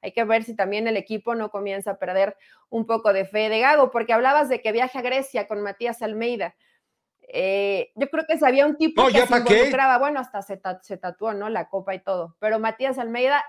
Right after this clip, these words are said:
Speaker 1: siempre, siempre se involucró en lo que hacía el equipo. Eh, ganamos todos y perdemos todos. Se in-, se incluía.
Speaker 2: Y como seres humanos,
Speaker 1: Y Gago
Speaker 2: Eli.
Speaker 1: nos incluye.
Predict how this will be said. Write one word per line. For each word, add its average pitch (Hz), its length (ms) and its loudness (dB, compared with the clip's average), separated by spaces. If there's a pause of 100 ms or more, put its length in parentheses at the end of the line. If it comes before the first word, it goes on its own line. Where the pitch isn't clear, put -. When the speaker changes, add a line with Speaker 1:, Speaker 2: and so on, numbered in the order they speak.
Speaker 1:
siempre, 320 720 -4 (160)
siempre 277 480 -8
se 247 120 -10
involucró 220 720 0 (600)
en 254 160 2
lo 233 140 -2
que 214 80 -8
hacía 196 240 -10
el 175 60 -8
equipo. 160 320 -16 (200)
Eh, 180 200 -18
ganamos 262 540 0
todos 330 320 2
y 254 60 -8
perdemos 190 500 -6
todos. 160 280 -14
Se 220 420 -2
in-, 226 260 -10
se 226 220 -6
incluía. 226 800 -4
Speaker 2:
Y 175 140 4
como 170 240 4
seres 233 380 2
humanos, 220 500 6
Speaker 1:
Y 165 40 6
Gago 139 140 6
Speaker 2:
Eli. 123 200 -2
Speaker 1:
nos 208 260 -10
incluye. 247 540 -2